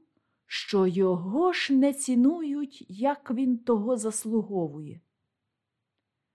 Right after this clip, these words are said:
Дружина ніколи не говорить і не робить нічого того, чим красуні з Карибських островів покірно виявляють свою жагучу пристрасть до чоловіків,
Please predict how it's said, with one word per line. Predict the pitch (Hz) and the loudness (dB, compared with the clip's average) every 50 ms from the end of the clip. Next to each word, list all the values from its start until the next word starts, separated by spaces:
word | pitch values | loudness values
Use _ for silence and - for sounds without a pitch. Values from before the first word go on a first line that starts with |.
| _ _ _ _ _ _ _ _ _ _ _ _ _ - | _ _ _ _ _ _ _ _ _ _ _ _ _ -4
Дружина | 175 208 220 233 220 233 339 349 349 339 330 311 302 277 - - | 0 2 4 4 4 4 4 4 4 2 2 2 2 2 4 4
ніколи | 208 220 233 240 233 - - 349 392 392 381 370 | 6 6 6 6 4 2 2 2 4 4 4 4
не | 311 285 262 | 6 6 4
говорить | 226 202 214 190 175 220 262 311 320 302 226 190 170 - _ - _ _ _ _ - _ _ | 6 4 2 2 2 -2 0 0 0 2 2 0 -2 -4 _ -20 _ _ _ _ -20 _ _
і | - 220 220 | 4 6 6
не | 240 240 247 | 8 8 6
робить | 311 311 247 285 262 - | 4 4 2 0 0 2
нічого | 247 240 226 233 - - 311 311 294 254 214 214 | 2 2 2 2 -2 -2 0 0 0 0 0 -2
того, | - _ _ - 320 349 370 370 349 254 214 220 208 190 190 - _ _ _ _ _ _ _ _ | -2 _ _ -4 0 0 2 0 0 0 0 -2 -2 -2 -4 -8 _ _ _ _ _ _ _ _
чим | _ - 254 254 254 247 226 | _ 0 2 4 4 4 4
красуні | 233 220 220 202 214 - - 294 302 320 320 294 254 226 | 4 2 0 0 0 -4 -4 -4 -2 -2 2 2 2 2
з | 226 | 2
Карибських | - - 220 220 247 262 - - - - 226 - - | 0 -2 0 2 2 0 0 -2 -4 -4 -4 -4 -2
островів | - 214 - - - 180 185 180 214 269 302 302 - - _ _ _ _ _ | -4 -4 -4 -4 -6 -4 -2 0 0 0 0 -2 -4 -12 _ _ _ _ _
покірно | - 208 - - - 277 285 277 262 262 240 | -6 -6 -4 0 0 0 2 4 2 2 4
виявляють | 214 233 220 208 208 208 220 220 233 247 247 240 233 233 - | 4 2 2 2 2 2 2 2 2 2 2 0 0 -4 -6
свою | - - - 202 220 233 240 233 | -12 -10 -2 0 2 2 2 2
жагучу | 214 214 202 196 233 262 262 - 262 233 | 2 2 0 2 -2 -2 -2 -4 -6 -6
пристрасть | 240 - 220 233 254 262 240 - - - - 185 185 170 165 | -6 -4 -2 0 0 0 0 -2 -4 -6 -4 -4 -2 -4 0
до | 170 196 190 | 0 0 0
чоловіків, | 190 - 190 180 185 180 185 180 190 - 196 185 180 165 160 175 | 0 -2 -2 -2 -2 -2 -2 -6 -8 -6 -6 -4 -4 -4 -6 -10